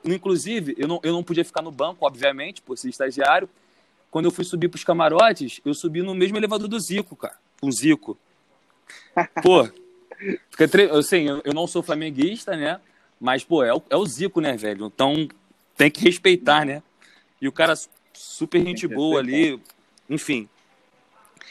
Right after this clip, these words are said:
Speaker 1: Então, aí eu
Speaker 2: Que fera.
Speaker 1: trabalhei no Nova Iguaçu até o final de dois mil e quatorze, fiquei ali um ano e meio,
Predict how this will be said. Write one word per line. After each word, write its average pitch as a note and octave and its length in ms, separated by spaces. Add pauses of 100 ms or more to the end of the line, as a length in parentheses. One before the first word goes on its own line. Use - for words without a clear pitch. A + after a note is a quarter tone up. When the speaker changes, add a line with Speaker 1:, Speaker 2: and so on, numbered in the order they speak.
(360)
Speaker 1:
Então, E3+ 440 (520)
aí D3+ 180
eu F#3 60
Speaker 2:
Que F#3+ 60
fera. F#3 120
Speaker 1:
trabalhei F#3 280
no E3+ 60
Nova F3+ 160
Iguaçu E3+ 300
até F3 160
o F3 60
final F3 240
de E3+ 60
dois E3 120
mil E3+ 80
e E3+ 40
quatorze, E3+ 520
fiquei D#3+ 240
ali D#3 160
um D#3 120
ano D#3+ 120
e D#3+ 60
meio, D3+ 300